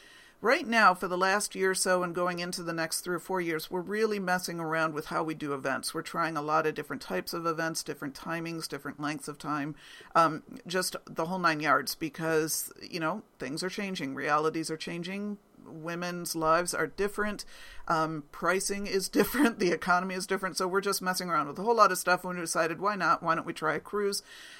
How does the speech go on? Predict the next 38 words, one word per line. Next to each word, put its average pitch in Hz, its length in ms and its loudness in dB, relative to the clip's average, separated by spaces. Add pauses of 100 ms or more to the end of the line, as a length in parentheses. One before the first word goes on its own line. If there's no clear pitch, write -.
(140)
Um, 175 300 4 (180)
it 196 140 4
was 180 360 2
a 175 80 2
three-night 214 500 -2
cruise. 226 420 -2
We 165 420 -2
left 180 320 2
out 180 140 4
of 170 100 -6
Port 185 220 -2
Canaveral, 180 580 0 (100)
Florida, 190 600 2
and 170 200 -2
went 170 240 -4
to, 170 440 -2 (340)
uh, 160 200 4
we 170 120 0
had 170 200 0
a 165 60 0
day 170 340 0
in 160 300 -2
Nassau 185 580 2 (200)
in 180 80 -4
the 165 60 -2
Bahamas, 185 520 -2
and 170 220 -4
then 165 120 -2
a 160 60 -2
day 160 200 2
in 165 120 -4
Coco 160 300 -6
Cay, 165 300 -2
which 180 260 -4
is 160 340 -4
a 160 280 -2 (280)
privately 196 640 0
owned 175 280 0